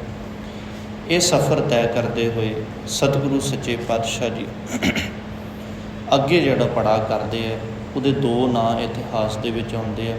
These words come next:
ਕੁਝ ਪਾਲਟਨ ਕਹਿੰਦੇ ਆ, ਕੁਝ ਪਾਲੀਟਾਣਾ ਕਹਿੰਦੇ ਆ।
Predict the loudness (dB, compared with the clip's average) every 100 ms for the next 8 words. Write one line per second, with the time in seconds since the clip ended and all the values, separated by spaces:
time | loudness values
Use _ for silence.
0 | -2 -4 0 4 6 6 4 4 2 2
1 | 2 2 2 2 0 -6 -8 -10 -10 -6
2 | 0 2 2 6 6 6 2 0 0 0
3 | -2 -4 -6 -6